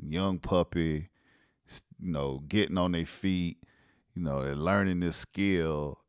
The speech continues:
and then in seven months, you turning them loose and they running behind, uh, another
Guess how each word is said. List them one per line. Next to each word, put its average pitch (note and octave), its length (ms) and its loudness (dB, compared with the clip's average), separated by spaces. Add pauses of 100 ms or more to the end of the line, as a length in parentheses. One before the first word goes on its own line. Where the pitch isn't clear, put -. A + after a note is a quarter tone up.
(160)
and E2 300 -4
then E2 320 -4
in D#2 120 -4
seven F#2 540 2
months, F2+ 600 -2
you F2 180 -6
turning F#2+ 400 2
them D#2 160 -4
loose G2+ 380 4
and D#2+ 120 -2
they F2 140 2
running F2+ 380 0
behind, F2+ 840 -2 (380)
uh, D#2 560 0
another F2+ 880 0